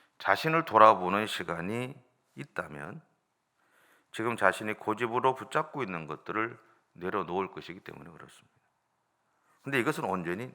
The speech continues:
내 몫이거든요. 내가 피우고 있는 고집을 내려놓고 안 내려놓고는 내 몫이란 말이에요.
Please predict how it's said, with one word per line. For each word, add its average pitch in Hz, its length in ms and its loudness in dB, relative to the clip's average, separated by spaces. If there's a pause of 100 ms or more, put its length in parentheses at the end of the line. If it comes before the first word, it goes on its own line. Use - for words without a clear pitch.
내 80 100 -12
몫이거든요. - 720 -12 (1400)
내가 120 160 10
피우고 156 340 4
있는 131 160 4
고집을 110 580 2
내려놓고 127 540 4
안 90 220 -4
내려놓고는 101 640 -4
내 87 240 0
몫이란 - 320 -10
말이에요. - 420 -16